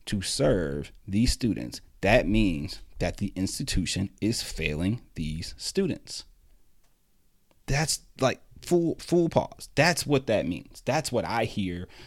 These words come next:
when, when someone says something like that. We love our students, but it's just become so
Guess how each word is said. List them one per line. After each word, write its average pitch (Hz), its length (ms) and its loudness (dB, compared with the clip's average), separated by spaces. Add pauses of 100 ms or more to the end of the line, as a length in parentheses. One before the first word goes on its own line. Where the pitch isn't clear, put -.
(140)
when, 101 320 2
when 98 140 0
someone 107 440 2
says 123 560 0
something 82 560 -4 (280)
like 82 360 -6
that. - 180 -10 (3250)
We 107 160 4
love 120 260 4
our 156 140 4
students, 95 600 0 (340)
but 104 140 4
it's 107 180 2
just - 400 -2
become 92 640 0
so 87 400 -2